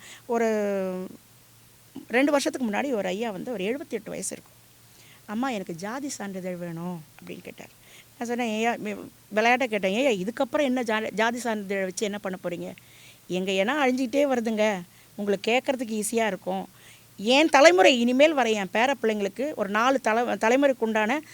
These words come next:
சான்றிதழ் கேட்பாங்க. அட்லீஸ்ட் நான் விட்டுட்டு போறது இதனாச்சும் விட்டுட்டு போறேன்." ஆனா அவர் இறந்துட்டார். சான்றிதழ் கிடைக்கல, இன்னுமே பிறந்த சான்றிதழ்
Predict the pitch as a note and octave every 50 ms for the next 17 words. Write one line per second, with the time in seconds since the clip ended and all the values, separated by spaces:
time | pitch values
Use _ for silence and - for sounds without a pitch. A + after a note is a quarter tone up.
0 | - - - - - G3+ G#3 B3 C4+ C#4 A#3 G#3 G3 F#3+ F#3+ F#3+ F#3 - F#3+ F#3
1 | F#3 F#3 F#3+ F3 F3+ F3+ - A3 B3 C#4 - - G3 F#3+ G3 G3+ G3 G#3+ G3+ C4+
2 | A#3 C#4 A3 - G#3+ G#3 G3+ G3+ A#3 G#3+ G3 F#3 G#3+ A3 G#3+ A3 - - A3 F#3
3 | F3 - F3 F3+ - - D#3+ E3 - - - - _ - - - - - - -
4 | - - - - - - - - - - - - - G3 F#3+ F#3+ A3 C#4 D#4 A#3+
5 | G3 F3+ F3 E3+ E3+ F3 E3+ E3+ - - D#3 - - - - - - - - -
6 | - - - - - - - - A3+ A3 A3+ G#3+ G#3+ C4 D4 - G#3 G3+ G#3 G3+
7 | - F#3 E3 - - - - - - - - - G3+ A3+ B3 C4 C4+ B3+ C#4+ D#4+
8 | - - - A3 A3+ A3+ A3+ A3+ A3 - - A3 G#3 G#3+ G#3+ G#3+ G#3+